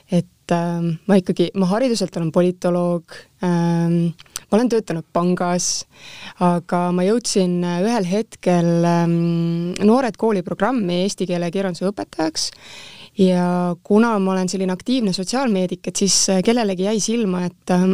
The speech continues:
ma kirjutan sotsiaalmeedias hästi, siis mind kutsuti vasta asutatud,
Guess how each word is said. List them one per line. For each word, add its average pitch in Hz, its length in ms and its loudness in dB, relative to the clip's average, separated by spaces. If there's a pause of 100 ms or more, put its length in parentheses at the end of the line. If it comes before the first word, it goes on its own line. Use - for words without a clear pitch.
(140)
ma 180 400 2
kirjutan 220 340 -2
sotsiaalmeedias 196 720 0
hästi, 240 400 -2
siis - 380 -6
mind 226 120 2
kutsuti 180 960 0
vasta 214 380 -2
asutatud, 180 760 -2